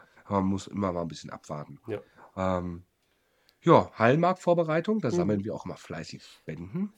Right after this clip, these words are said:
Speaker 1: ne? Also, äh, für die, also wir, ich suche mir immer lokale Sachen aus.
Speaker 2: Mhm.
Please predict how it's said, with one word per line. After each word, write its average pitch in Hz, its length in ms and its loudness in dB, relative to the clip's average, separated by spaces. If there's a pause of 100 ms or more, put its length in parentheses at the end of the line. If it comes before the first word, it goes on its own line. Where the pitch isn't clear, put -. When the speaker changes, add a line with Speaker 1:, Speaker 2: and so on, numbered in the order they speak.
(140)
Speaker 1:
ne? 87 240 -8
Also, 92 400 -8 (840)
äh, 107 260 0
für 110 160 -6
die, 98 200 -2 (160)
also - 260 -16
wir, 98 140 -2
ich - 80 -12
suche 107 160 -4
mir 107 60 0
immer 95 140 -2
lokale 90 380 -6
Sachen 87 260 -10
aus. 69 280 -14
Speaker 2:
Mhm. 180 280 0